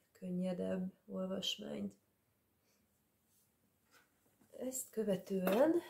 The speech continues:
Mario Puzo-tól szeretném hozni a The Godfather-t, a Keresztapát. Ebből a filmet már nagyon régen láttam, és nagyon szerettem. Szia, Ábusz!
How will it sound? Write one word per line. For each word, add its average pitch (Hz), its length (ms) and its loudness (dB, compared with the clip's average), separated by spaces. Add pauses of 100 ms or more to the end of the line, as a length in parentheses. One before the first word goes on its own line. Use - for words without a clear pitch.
(120)
Mario 196 540 4
Puzo-tól 196 1500 -2
szeretném 226 760 -6
hozni 214 440 -6
a 202 240 -4
The 208 200 -6
Godfather-t, 233 680 -4
a 233 100 -8
Keresztapát. 233 920 0 (760)
Ebből 262 300 8
a 214 80 6
filmet 214 580 4
már 202 200 2
nagyon 202 260 4
régen 196 360 2
láttam, 202 500 -2
és 196 420 0
nagyon 196 340 2
szerettem. 208 960 2 (1800)
Szia, 233 200 0
Ábusz! 240 340 0